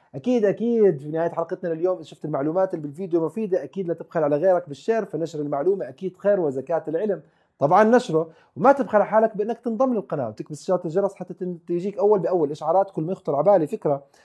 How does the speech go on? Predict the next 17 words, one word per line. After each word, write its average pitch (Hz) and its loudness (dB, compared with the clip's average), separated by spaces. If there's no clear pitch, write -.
مفيدة 202 4
إلك. 147 0
أكيد 190 0
ب-، 185 6
ما 185 6
تنسى 185 -2
تعمل 180 2
لي 170 2
لايك، 190 4
فإحنا 165 -10
بتشجيعك 165 -2
بنستمر، 175 -2
وبتقدر 165 0
تتابعني 175 0
على 151 -2
حسابي 165 -2
بتويتر 196 0